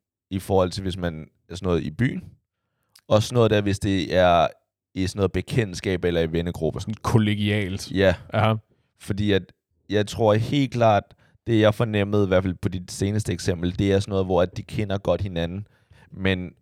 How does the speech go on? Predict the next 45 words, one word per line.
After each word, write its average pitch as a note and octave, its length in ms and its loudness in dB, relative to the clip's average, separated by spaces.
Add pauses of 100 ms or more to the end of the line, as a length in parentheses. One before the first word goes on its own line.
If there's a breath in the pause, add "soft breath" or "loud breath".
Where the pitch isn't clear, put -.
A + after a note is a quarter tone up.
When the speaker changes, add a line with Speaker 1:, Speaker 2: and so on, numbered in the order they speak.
Speaker 1:
hun G#2 280 -2
føler F#2 320 2
lidt, F#2+ 280 0
at E2 180 -2
hun G2 220 -2
er F2+ 300 4 (580)
usynlig, G2 640 -4
eller E2 180 2
bare E2 300 2
en E2+ 320 -8
ven, F2+ 200 0
eller E2+ 180 0
i - 20 0
hvert F#2 200 2
fald, F2+ 160 -2
han F#2+ 240 -4
gør G2 200 4
ikke, F2+ 280 -2 (420)
han G2+ 280 -2
ved A2 160 2
måske F#2 280 -4
ikke, F2+ 260 -4
at F#2 80 0
hun F#2 140 -4
er F2+ 60 -2
interesseret. E2 520 -6 (720)
Speaker 2:
Altså, G#2 220 -2
men G#2 160 0
uanset B2+ 360 4
hvad, F#2+ 400 0
også A2 200 2
selvom B2+ 200 2
det G2 60 4
er G2 40 6
ude A2 80 6
på B2 120 4
en F#2 100 -2
bar, F2+ 440 0 (220)
så - 220 0
er A2+ 220 6
det F#2+ 200 -2
vel F#2 160 2
også A2 260 2
irrelevant, G2+ 520 -2
fordi F2 420 -6